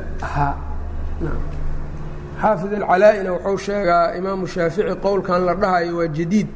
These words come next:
Saxaabiga qowlkiisa xujo maahan buu qabayna. Isagu war buu geliyaa inuu xujo ahaa, sa-, inuu, inuu xujo yahay inuu qabay buuna caddeeyaa. Naam. Risaalo yar uu ka qoray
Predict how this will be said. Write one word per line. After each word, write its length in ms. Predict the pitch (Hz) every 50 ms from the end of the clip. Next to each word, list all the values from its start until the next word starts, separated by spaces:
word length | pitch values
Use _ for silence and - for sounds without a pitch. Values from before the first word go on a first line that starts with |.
| - - - - - - - - - -
Saxaabiga 520 | - - - 156 147 202 208 208 196 185
qowlkiisa 540 | 185 196 226 214 208 208 - 185 170 - 175
xujo 280 | 156 - 185 156 165 202
maahan 360 | 202 202 208 208 180 170 175 180
buu 220 | 175 170 175 170
qabayna. 480 | 170 - 180 185 196 208 220 208 175 139 120 - - - - - - - -
Isagu 260 | - - - 208 202 196
war 160 | 208 214 208
buu 200 | 202 185 185 185 175
geliyaa 380 | 160 175 175 180 175 175 175 185 185 -
inuu 200 | 196 208 196 180
xujo 340 | - - 185 175 156 165 226
ahaa, 520 | - - - 175 151 156 180 196 208 202 208 - - - - - - - - - - - - - -
sa-, 280 | - - 220 - - -
inuu, 220 | 190 202 202 190 196 - 190
inuu 160 | 214 214 -
xujo 300 | - 196 185 160 175 233
yahay 300 | 226 220 202 175 180 208 214
inuu 200 | 202 202 190 190
qabay 280 | 190 185 180 190 185 185
buuna 260 | 180 175 180 175 170
caddeeyaa. 540 | 147 151 160 147 156 147 143 143 143 143 - - - - -
Naam. 200 | - - - - - - - - - - - - - -
Risaalo 340 | 123 - - 180 175 175 180
yar 160 | 175 175 160
uu 80 | 156 -
ka 100 | - 170
qoray 260 | - 156 151 151 -